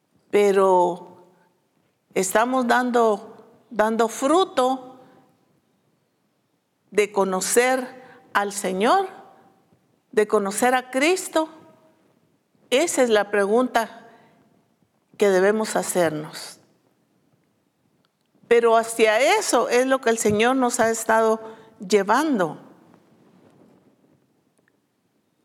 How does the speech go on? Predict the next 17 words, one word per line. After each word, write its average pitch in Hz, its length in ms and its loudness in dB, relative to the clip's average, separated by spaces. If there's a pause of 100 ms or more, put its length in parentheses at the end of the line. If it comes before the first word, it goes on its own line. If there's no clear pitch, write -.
(140)
Jesús 359 680 2
conocía 294 680 0 (140)
al 226 200 -2
Padre. 302 560 -2 (2000)
Él 285 200 -2
conocía 311 760 0 (960)
y 254 140 2
sabía 285 600 0
lo 269 240 -2
que 233 100 2
al 220 180 -2
Padre 302 380 0
le 262 100 0
agradaba, 214 840 -2 (680)
sabía 262 640 0
lo 269 340 -2
que 214 600 0